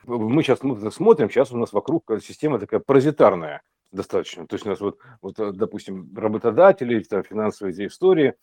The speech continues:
владельцы там денег, они как бы такие, как паразиты стали. Вот. А изначально-то они были просвещенными, типа,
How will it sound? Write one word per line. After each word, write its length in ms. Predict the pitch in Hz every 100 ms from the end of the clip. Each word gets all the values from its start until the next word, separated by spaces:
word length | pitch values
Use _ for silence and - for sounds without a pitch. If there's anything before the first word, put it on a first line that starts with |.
| - _
владельцы 500 | - 120 113 120 -
там 160 | - 107
денег, 320 | 107 101 90
они 260 | 123 160 156
как 120 | 117
бы 80 | 117
такие, 180 | - 104
как 140 | 101
паразиты 520 | - 131 160 123 92 87
стали. 420 | - 85 71 73 _ - - -
Вот. 120 | - 92
А 120 | 110
изначально-то 720 | 123 131 151 160 185 135 117 107
они 140 | 113
были 160 | 110 107
просвещенными, 840 | 107 117 147 - 185 214 143 110
типа, 340 | 95 90 95